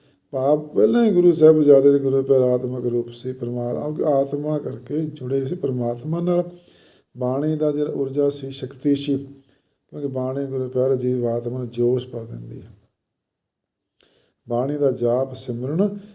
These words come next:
ਜੀਵ ਆਤਮਾ ਨੂੰ, ਆਤਮਾ ਕਰਕੇ ਬਲਵਾਨ ਬਣਾਉਂਦਾ ਹੈ। ਸਰੀਰ ਕਰਕੇ ਬੇਸ਼ੱਕ ਜੋ ਮਰਜ਼ੀ ਹੋ ਜੇ, ਪਰ ਦੀ ਆਤਮਾ ਡੋਲਦੀ,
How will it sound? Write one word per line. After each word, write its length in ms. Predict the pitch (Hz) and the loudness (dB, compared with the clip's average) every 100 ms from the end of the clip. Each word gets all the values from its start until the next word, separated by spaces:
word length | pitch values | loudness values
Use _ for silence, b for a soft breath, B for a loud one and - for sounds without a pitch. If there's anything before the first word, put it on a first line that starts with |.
| B _ | B _
ਜੀਵ 300 | 120 147 135 | -4 0 2
ਆਤਮਾ 460 | 127 123 123 123 135 | 0 -2 -4 -4 -2
ਨੂੰ, 200 | 160 151 | -2 -2
ਆਤਮਾ 460 | 127 127 127 135 | -2 -2 -6 -4
ਕਰਕੇ 140 | 131 123 | -2 -2
ਬਲਵਾਨ 440 | 117 113 131 143 | -2 -2 -2 -2
ਬਣਾਉਂਦਾ 440 | 123 113 117 123 | -4 -8 -10 -12
ਹੈ। 40 | - | -12
ਸਰੀਰ 420 | - 120 143 156 | -6 2 2 4
ਕਰਕੇ 300 | 151 143 143 | 2 4 2
ਬੇਸ਼ੱਕ 440 | 127 143 139 160 - - B B B B _ 120 | 4 2 2 -2 -4 -16 B B B B _ -6
ਜੋ 140 | 131 | -4
ਮਰਜ਼ੀ 380 | 135 127 117 127 | -2 -6 -6 -8
ਹੋ 180 | 110 113 | -6 -8
ਜੇ, 100 | 139 | -6
ਪਰ 140 | 139 | -6
ਦੀ 120 | 131 | -4
ਆਤਮਾ 420 | 123 120 120 123 | -4 -4 -6 -8
ਡੋਲਦੀ, 320 | 120 117 113 | -8 -10 -12